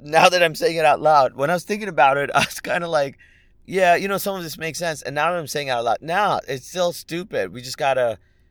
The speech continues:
we gotta hammer on about <laughs> cousin marriages being stupid. Start shaming them. Uh, I go back on what I said. Um, we gotta get rid of this. But yeah,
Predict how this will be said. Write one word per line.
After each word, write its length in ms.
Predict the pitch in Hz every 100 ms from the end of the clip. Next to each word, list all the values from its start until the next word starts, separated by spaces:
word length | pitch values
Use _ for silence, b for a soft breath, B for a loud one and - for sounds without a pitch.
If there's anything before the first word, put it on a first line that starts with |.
| _ _
we 120 | 123
gotta 300 | 143 127 - -
hammer 400 | 123 131 120 113
on 240 | 110 107
about 220 | 98 104 -
<laughs> 80 | 123
cousin 380 | - 131 110 104
marriages 400 | 117 104 - 104
being 200 | - 104
stupid. 480 | - - - - 110
Start 320 | - - 143 -
shaming 400 | 107 104 95 87
them. 160 | 80 B B B B -
Uh, 420 | 107 104 104 -
I 80 | 120
go 140 | 123 127
back 320 | 120 117 113
on 80 | 110
what 120 | 98
I 80 | 95
said. 420 | - 95 85 - -
Um, 380 | 104 98 98 - 110
we 100 | 117
gotta 200 | 120 104
get 160 | 95
rid 140 | 92 90
of 100 | 76
this. 220 | - -
But 220 | - 139
yeah, 200 | 190 135